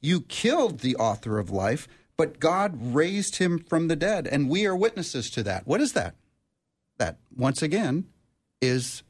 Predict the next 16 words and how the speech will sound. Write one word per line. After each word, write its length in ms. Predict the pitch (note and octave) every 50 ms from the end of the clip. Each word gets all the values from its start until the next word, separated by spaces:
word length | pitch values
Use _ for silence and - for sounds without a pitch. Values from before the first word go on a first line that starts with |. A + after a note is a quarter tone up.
| _ -
the 160 | C#3 D#3 D#3+
gospel. 560 | E3 E3+ F#3+ G3+ G3+ - - - A2+ - - - _ _ _ _ _ _ _ _ _ _ _ _ _ _ _ _ _ _ - - -
And 120 | - B2 B2
he 60 | B2+
says, 320 | A#2+ - C#3 C3 A#2+ G#2+
"You 120 | B2 C#3+ C#3+
can 140 | - D3+ C3+
have 240 | C#3 C3 B2 B2+
complete 680 | - - B2+ A2+ A#2 - - - - D3+ F#3 G#3+ A3 -
healing 960 | - - - - - - - F#3+ G#3 G#3+ G#3 D3+ A2 F2+ E2 F2 G#2 C3+ D#3 - _ _ _ _ _ _ _ _ _ _ _ _ -
if 200 | B2+ A2+ - -
you 120 | B2 B2
just 260 | A2+ A#2+ A#2 A2+ -
believe 540 | - B2 B2 C3 D#3 F3+ D#3+ A#2+ - - - _ _ _ -
in 140 | A2+ A2 G#2
him." 320 | F2+ G#2 F#2+ G2 G2 F#2